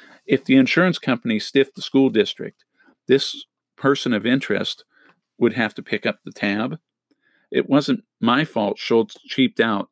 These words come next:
and bought a bum statue from a company that went bankrupt. Classical Bronze Foundries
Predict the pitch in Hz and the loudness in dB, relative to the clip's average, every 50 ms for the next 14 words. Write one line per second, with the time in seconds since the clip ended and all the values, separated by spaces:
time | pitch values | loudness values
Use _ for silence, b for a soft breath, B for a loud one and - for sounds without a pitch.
0 | _ - 117 104 107 107 104 104 101 - 107 107 107 104 - - - 113 110 113 | _ -6 -2 0 0 0 0 -2 -2 -2 -2 -2 -2 -2 -4 -2 -2 0 0 0
1 | 110 - - - 92 - - 117 113 107 - - 117 117 - 110 104 101 - 107 | -4 -4 -8 -8 -6 -6 -4 -4 -4 -4 -4 -4 -4 -4 -4 -6 -8 -4 -4 -4
2 | - - 120 104 92 - - 98 107 107 - _ - - - _ _ - b b | -4 -2 -4 -4 -2 -2 -4 -4 -4 -4 -6 _ -8 -8 -8 _ _ -20 b b
3 | b b b b b b b b _ - 123 120 131 - - - 135 135 131 120 | b b b b b b b b _ -4 -2 -2 -2 -4 -2 2 2 2 2 2
4 | 110 113 113 113 113 113 117 - - 110 104 104 104 98 98 98 101 104 104 - | 0 2 2 2 2 0 0 -2 -2 0 0 0 0 0 0 0 -2 -2 -4 -6